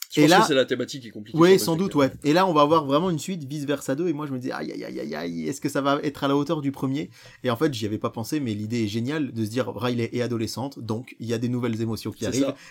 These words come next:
Speaker 2: et on découvre notamment Anxiété,
Speaker 1: <laughs> Qui est
Speaker 2: euh,
Speaker 1: excep-,
Speaker 2: qui a, qui a
Speaker 1: exceptionnel.
Speaker 2: l'air
Speaker 1: En quelques
Speaker 2: vraiment,
Speaker 1: secondes,
Speaker 2: euh,
Speaker 1: euh,
Speaker 2: qui a l'air vraiment très,
Speaker 1: ouais.
Speaker 2: très chouette. Et, euh, bah, cette, la news, c'est pour vous dire que non seulement il va sortir, mais surtout que c'est la bande-annonce d'un film Disney la plus vue en un minimum de temps.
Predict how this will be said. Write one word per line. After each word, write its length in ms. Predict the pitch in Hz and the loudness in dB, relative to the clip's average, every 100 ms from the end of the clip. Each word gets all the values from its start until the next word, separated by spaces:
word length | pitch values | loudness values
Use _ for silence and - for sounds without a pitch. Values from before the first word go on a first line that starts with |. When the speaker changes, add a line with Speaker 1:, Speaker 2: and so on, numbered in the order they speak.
| - | -4
Speaker 2:
et 100 | 123 | 0
on 60 | |
découvre 260 | 123 117 139 | 0 0 -2
notamment 420 | 127 123 135 131 | 0 0 0 0
Anxiété, 640 | 170 165 - 151 143 143 151 | 0 0 0 0 2 4 2
Speaker 1:
<laughs> 200 | 156 - | 0 -8
Qui 120 | - | 2
est 60 | 165 | 6
Speaker 2:
euh, 300 | 127 123 127 | 8 8 6
Speaker 1:
excep-, 20 | |
Speaker 2:
qui 60 | 143 | 2
a, 60 | |
qui 180 | 143 - | 0 2
a 40 | 151 | 4
Speaker 1:
exceptionnel. 320 | 160 147 135 | 6 6 8
Speaker 2:
l'air 120 | 143 | 8
Speaker 1:
En 20 | |
quelques 120 | 135 127 | 8 8
Speaker 2:
vraiment, 140 | 156 | 6
Speaker 1:
secondes, 300 | 160 170 180 | 6 6 6
Speaker 2:
euh, 160 | 139 131 | 6 4
Speaker 1:
euh, 20 | |
Speaker 2:
qui 40 | 143 | 4
a 20 | |
l'air 160 | 139 135 | 4 4
vraiment 300 | 143 165 165 | 4 2 2
très, 140 | 135 | 4
Speaker 1:
ouais. 60 | 151 | 6
Speaker 2:
très 180 | 170 156 | 4 2
chouette. 360 | 160 170 - - - - _ 139 | 2 2 0 -20 -20 -20 _ 4
Et, 280 | 151 165 131 | 4 4 2
euh, 540 | 120 113 110 110 107 | 0 2 2 0 -2
bah, 180 | 110 113 | 0 -2
cette, 220 | 113 117 | -2 -4
la 320 | 139 156 123 120 | -4 -4 -2 0
news, 200 | 160 196 | 0 -2
c'est 120 | - | -4
pour 140 | 113 | -4
vous 80 | 120 | -4
dire 200 | 117 123 | -2 -4
que 60 | 113 | -4
non 100 | 123 | -6
seulement 260 | 127 117 | -4 -4
il 80 | 113 | -2
va 80 | 104 | -4
sortir, 320 | - - 190 | -8 -10 -8
mais 80 | 151 | -8
surtout 300 | 113 - 175 | -10 -12 -10
que 180 | - 147 _ _ | -6 -6 _ _
c'est 240 | - - 160 | -6 0 0
la 140 | 120 | 0
bande-annonce 400 | 127 127 135 117 | 0 -2 -4 -6
d'un 120 | 110 | -8
film 300 | 104 156 120 | -8 -8 -6
Disney 460 | 107 135 - 147 170 | -6 -8 -6 -4 -2
la 160 | 131 | -4
plus 240 | 117 127 127 | -6 -6 -8
vue 320 | 123 170 226 | -6 -6 -6
en 140 | 135 120 | -4 -2
un 80 | |
minimum 440 | 131 175 170 147 123 | 0 0 0 0 0
de 120 | 120 | -2
temps. 340 | - 156 180 | 0 -2 -2